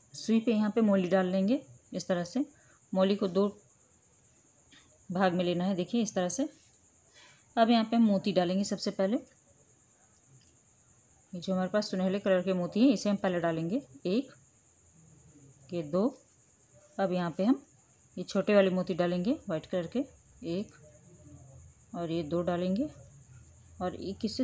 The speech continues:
थोड़ी सी बड़ी है, ये भी डाल लेंगे इसे इस तरह से।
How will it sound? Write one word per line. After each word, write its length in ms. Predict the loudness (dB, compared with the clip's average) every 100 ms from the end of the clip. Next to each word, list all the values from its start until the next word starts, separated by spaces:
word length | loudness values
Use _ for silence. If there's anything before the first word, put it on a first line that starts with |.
| -2
थोड़ी 300 | 4 6 6
सी 120 | 4
बड़ी 240 | 0 0 2
है, 120 | 0 -2 -16 -6
ये 80 | -4
भी 100 | 2
डाल 180 | 2
लेंगे 220 | 4 0 -2
इसे 220 | -2 -4 -4 -20 -20 -20 -20 -20 -20 -20 -20 -20 -20 _ _
इस 180 | -8 -6
तरह 160 | -8 -8
से। 180 | -12